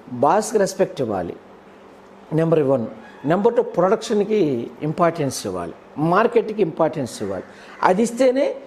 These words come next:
ఇతను శాలరీ హైక్ అవుతుంది, ఒక ఇండివిడ్యువాలిటీ వస్తుంది, మంచి పేరు వస్తుంది, స్టేటస్. అక్కడ ఆ, ఆ క్రమంలో భార్యని నెగ్లెక్ట్ చేస్తాడు.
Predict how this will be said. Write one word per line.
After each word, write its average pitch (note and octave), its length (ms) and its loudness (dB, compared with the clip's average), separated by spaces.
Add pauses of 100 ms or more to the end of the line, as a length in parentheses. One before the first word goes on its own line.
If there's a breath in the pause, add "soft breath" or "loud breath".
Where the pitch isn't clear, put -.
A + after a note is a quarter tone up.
(180)
ఇతను B3+ 460 2
శాలరీ D#3 400 2
హైక్ G3+ 200 2
అవుతుంది, G3+ 400 2
ఒక E3+ 180 2
ఇండివిడ్యువాలిటీ F3 520 2
వస్తుంది, F3 520 0
మంచి D#3 300 -4
పేరు D3+ 280 2
వస్తుంది, B2 300 -4
స్టేటస్. - 500 0 (320)
అక్కడ E3 300 2
ఆ, E3+ 360 2
ఆ F3+ 300 4
క్రమంలో F#3 960 0 (420)
భార్యని D#3 480 0
నెగ్లెక్ట్ A#2+ 420 -4
చేస్తాడు. - 340 -10